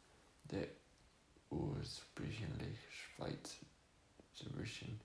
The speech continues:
Eidgenossenschaft mit Uri-Schwyz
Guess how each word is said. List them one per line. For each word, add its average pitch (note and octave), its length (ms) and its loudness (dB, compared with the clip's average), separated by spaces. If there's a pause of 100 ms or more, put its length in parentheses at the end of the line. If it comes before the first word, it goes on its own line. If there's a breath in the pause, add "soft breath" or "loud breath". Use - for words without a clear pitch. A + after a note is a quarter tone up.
(280)
Eidgenossenschaft - 1000 -2
mit - 340 -2
Uri-Schwyz - 760 -4